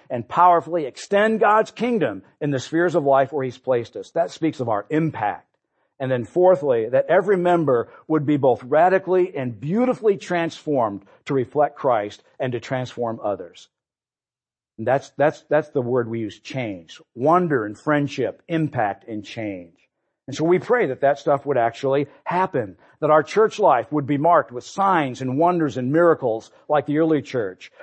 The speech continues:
radical inclusivity, that it would, that it would be marked by practical generosity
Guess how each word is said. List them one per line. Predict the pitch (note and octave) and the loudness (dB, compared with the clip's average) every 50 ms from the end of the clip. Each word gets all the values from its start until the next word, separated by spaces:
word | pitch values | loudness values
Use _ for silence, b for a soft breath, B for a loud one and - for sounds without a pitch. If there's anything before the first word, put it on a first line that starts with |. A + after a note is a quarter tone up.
| B B B B | B B B B
radical | A#2+ A#2+ E3+ F#3 G#3+ A#3 A3+ G3+ - G3 F3+ E3 F3 - | -2 4 4 6 6 6 4 4 4 4 4 4 4 2
inclusivity, | F#3 F#3 E3 - - F3+ E3 C#3+ - - D#3 C#3 C3 B2 - - B2 A2 F#2+ F2+ F#2 _ _ _ _ _ _ _ - - | 0 -2 -2 -2 0 0 0 0 0 0 0 0 0 -2 -6 -6 -14 -14 -14 -16 -20 _ _ _ _ _ _ _ 0 2
that | D3+ D#3 | 4 4
it | E3 E3+ | 6 6
would, | F3 F3 E3 E3 D#3 - _ - | 4 4 2 2 -2 -2 _ 2
that | C3+ E3 F#3 - | 2 2 4 4
it | D#3+ F3+ F3+ | 4 2 4
would | F3+ E3+ D#3+ | 4 2 2
be | D#3+ D#3+ | 2 2
marked | D3+ D#3 E3+ F#3 F#3+ F#3+ - - | 2 4 4 6 4 4 2 2
by | F3 E3+ D3 C#3+ | 2 4 4 4
practical | - - - A3+ A#3 A#3 G#3+ - - F#3+ - F#3+ | 2 0 2 4 4 4 2 2 -2 0 0 0
generosity | E3 B2 F3+ F3+ E3+ E3+ D#3+ D#3+ D#3 D#3 D#3 - - D3 - - B2+ A2+ G2+ | 0 0 0 0 2 2 2 4 4 2 2 0 -2 -8 -6 -4 -6 -6 -6